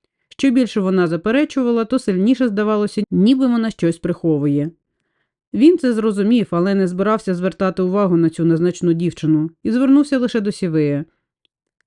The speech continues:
«Використати відволікальну тактику, виманити тигра з гори — гарний хід. Шкода тільки, що більшість цих умінь я сам тобі передав.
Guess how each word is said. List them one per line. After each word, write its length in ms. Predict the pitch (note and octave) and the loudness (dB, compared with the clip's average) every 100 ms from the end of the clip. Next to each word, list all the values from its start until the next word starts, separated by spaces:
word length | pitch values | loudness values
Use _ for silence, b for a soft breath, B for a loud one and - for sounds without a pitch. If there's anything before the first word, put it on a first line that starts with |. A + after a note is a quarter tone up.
| _ _ _ _ | _ _ _ _
«Використати 800 | F#3+ D4 F4 A#3+ A3 - G3+ G3+ | -2 0 0 0 -2 -4 -2 -2
відволікальну 760 | G3 F#3 G#3 G#3 B3 B3+ G3 F#3 | -2 -2 -2 0 -2 -2 -2 -2
тактику, 720 | C4+ - F3+ D#3+ E3+ D#3 - | -4 -4 -8 -4 -2 -2 -6
виманити 540 | F#3 C4 G#3 G3 F#3 E3 | -4 -2 0 -2 -4 -2
тигра 340 | A3+ G3 F3 | 0 0 0
з 60 | E3+ | 0
гори — 360 | F#3+ B3+ G3+ | 0 0 0
гарний 400 | F3+ C#4+ D#3+ C#3 | 0 0 -2 -4
хід. 340 | B2 C3+ D#3 - _ _ _ _ | -6 -8 -8 -14 _ _ _ _
Шкода 360 | - F#3+ F#3+ G#3+ | -6 -2 0 0
тільки, 360 | G#3+ G3 F3+ F3 | 0 -2 -2 -2
що 160 | G3+ | -2
більшість 420 | F#3 G3+ - F#3 | -2 -2 -2 -4
цих 200 | - F#3+ | -4 -4
умінь 320 | G#3+ B3+ A#3+ F#3 | 0 2 2 0
я 120 | A3+ | -4
сам 260 | C#4+ B3 | -4 -4
тобі 240 | - D#3 D3+ | -4 -2 -2
передав. 580 | - D3+ D3+ C3+ A2+ | -2 -4 -2 -4 -8